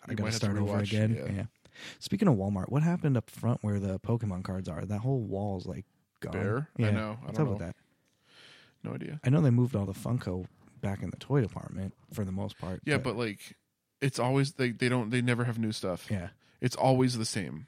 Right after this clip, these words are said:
Speaker 1: But the, even the junk stuff's, like, starting to disappear out of there.
Speaker 2: Yeah.
Speaker 1: So who knows?
Speaker 2: Someone's just, <laughs> they're just slowly stealing everything.
Speaker 1: <laughs> Pretty much.
Speaker 2: Yeah, but I don't know.
Speaker 1: Yeah, I noticed it the other day. It's not being stocked and it's just falling apart.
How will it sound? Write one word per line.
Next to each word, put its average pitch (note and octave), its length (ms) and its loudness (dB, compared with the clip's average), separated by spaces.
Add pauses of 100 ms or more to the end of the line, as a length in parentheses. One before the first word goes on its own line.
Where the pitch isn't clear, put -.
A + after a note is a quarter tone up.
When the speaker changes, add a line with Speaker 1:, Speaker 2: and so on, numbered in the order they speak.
Speaker 1:
But - 140 -6
the, - 100 -8
even D#3+ 220 6
the A2 100 6
junk A2+ 300 0
stuff's, - 320 -6
like, G#2 160 -6
starting G2 260 -6
to G2+ 60 -4
disappear G2+ 460 -4
out F#2+ 100 -6
of G2 80 -6
there. G#2+ 180 0
Speaker 2:
Yeah. B2 320 -10
Speaker 1:
So - 140 -8
who A#2 140 2
knows? F#2+ 260 -4 (340)
Speaker 2:
Someone's A#2 340 2
just, - 200 -4 (100)
<laughs> - 80 -4
they're D3 80 8
just - 320 2 (220)
slowly A#2 580 0
stealing A2+ 540 0
everything. G2+ 460 -2
Speaker 1:
<laughs> - 60 -16
Pretty A2+ 180 0
much. A2+ 400 0 (880)
Speaker 2:
Yeah, A#2+ 160 -6
but A2+ 100 -4
I A#2 60 -4
don't A2+ 100 -6
know. A2 160 -8 (160)
Speaker 1:
Yeah, G#2+ 140 2
I - 20 0
noticed G#2+ 320 -2
it G2+ 80 -6
the G2+ 100 -4
other G2 140 -4
day. G2 300 -4 (120)
It's - 140 -10
not G2 160 -4
being G2 160 -4
stocked - 500 -8
and G2+ 80 -8
it's - 180 -12
just - 220 -10
falling F#2+ 260 -6
apart. A2 360 -4